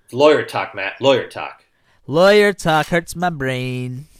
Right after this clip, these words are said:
Speaker 1: And I
Speaker 2: Yeah.
Speaker 1: also told
Speaker 2: So
Speaker 1: you
Speaker 2: why
Speaker 1: in
Speaker 2: are we talking
Speaker 1: onboarding
Speaker 2: about
Speaker 1: that
Speaker 2: this
Speaker 1: if
Speaker 2: lawyer
Speaker 1: you
Speaker 2: talk? What does this have to do with Mickey Mouse? We, we're, oh, because he lost the rights to Oswald
Speaker 1: He
Speaker 2: to
Speaker 1: lost
Speaker 2: that,
Speaker 1: rights
Speaker 2: which
Speaker 1: to
Speaker 2: they
Speaker 1: Oswald, and then he
Speaker 2: Disney
Speaker 1: came out with
Speaker 2: actually bought those rights back a little while ago,
Speaker 1: He,
Speaker 2: too,
Speaker 1: they
Speaker 2: just
Speaker 1: did,
Speaker 2: so you
Speaker 1: and it's
Speaker 2: know.
Speaker 1: awful still. But so they, and it, it's great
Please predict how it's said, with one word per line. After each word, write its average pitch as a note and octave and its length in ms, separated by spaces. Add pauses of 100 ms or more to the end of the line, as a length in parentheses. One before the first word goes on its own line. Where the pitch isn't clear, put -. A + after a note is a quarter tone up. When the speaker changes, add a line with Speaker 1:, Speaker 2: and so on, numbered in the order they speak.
Speaker 1:
And C3+ 100
I D3 60
Speaker 2:
Yeah. E3 60
Speaker 1:
also A3+ 260
told - 180
Speaker 2:
So F#3 80
Speaker 1:
you F3+ 60
Speaker 2:
why G#3 140
Speaker 1:
in B3 60
Speaker 2:
are A#3+ 100
we - 40
talking G#3+ 260
Speaker 1:
onboarding G3+ 40
Speaker 2:
about E3 180
Speaker 1:
that - 80
Speaker 2:
this D#3 100
Speaker 1:
if D3+ 60
Speaker 2:
lawyer D#3+ 180
Speaker 1:
you D3 60
Speaker 2:
talk? A#2+ 280
What D3+ 80
does E3 100
this E3 80
have D#3+ 100
to D#3 40
do D#3+ 80
with C#3 100
Mickey C3+ 200
Mouse? A2 280
We, A#2+ 120
we're, B2 240
oh, D#3+ 140
because C#3 300
he D3+ 100
lost D3 260
the C#3+ 60
rights C3 220
to A2 60
Oswald A2+ 340
Speaker 1:
He G3+ 80
Speaker 2:
to G#3+ 40
Speaker 1:
lost A3+ 240
Speaker 2:
that, C4 60
Speaker 1:
rights B3 100
Speaker 2:
which B3 40
Speaker 1:
to B3 40
Speaker 2:
they C4 60
Speaker 1:
Oswald, A3 500
and D3+ 120
then F#3 80
he D#3+ 80
Speaker 2:
Disney F3 240
Speaker 1:
came F#3 80
out E3 180
with D#3+ 100
Speaker 2:
actually D3 180
bought C3+ 280
those A#2+ 220
rights A#2+ 220
back A#2 300
a A#2 40
little A2 160
while G#2+ 260
ago, G2 220
Speaker 1:
He, - 120
Speaker 2:
too, F#2+ 160
Speaker 1:
they B2+ 140
Speaker 2:
just A#2+ 80
Speaker 1:
did, B2 200
Speaker 2:
so A2 80
you G#2+ 60
Speaker 1:
and F#2 80
it's F#2 100
Speaker 2:
know. G#2+ 80
Speaker 1:
awful G2+ 260
still. G2 240
But G2+ 200
so D3 160
they, B2 240
and B2 100
it, A2+ 240
it's A2+ 200
great D#3 440